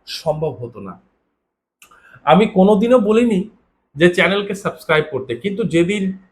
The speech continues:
একশো কে, মানে, হান্ড্রেড কে যখন হয়েছিল, সেদিন আমি শুধুমাত্র বলেছি যে চ্যানেলকে সাবস্ক্রাইব করতে, যে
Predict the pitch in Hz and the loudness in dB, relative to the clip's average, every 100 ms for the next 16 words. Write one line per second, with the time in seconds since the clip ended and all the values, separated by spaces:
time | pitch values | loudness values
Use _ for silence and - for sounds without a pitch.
0 | _ 151 180 - - 143 131 135 151 147 | _ -2 0 -2 -8 -4 -2 -2 -4 -4
1 | 147 185 185 190 185 180 175 - 156 175 | -4 -4 -4 -4 -4 -2 -6 -4 -6 -4
2 | 190 120 - _ _ - 214 233 254 - | -2 -2 -4 _ _ -6 -2 0 -2 -2
3 | 156 185 196 - 170 185 165 170 147 139 | 0 0 0 -6 -4 -2 -4 -6 -8 -4
4 | 147 202 196 - _ - 147 151 135 139 | -6 -6 -10 -12 _ -4 -2 -2 -2 -4
5 | 143 190 120 - - 107 - 98 _ - | -8 -12 -14 -18 -12 -12 -12 -20 _ -20
6 | _ _ _ _ _ _ _ _ - 127 | _ _ _ _ _ _ _ _ -4 0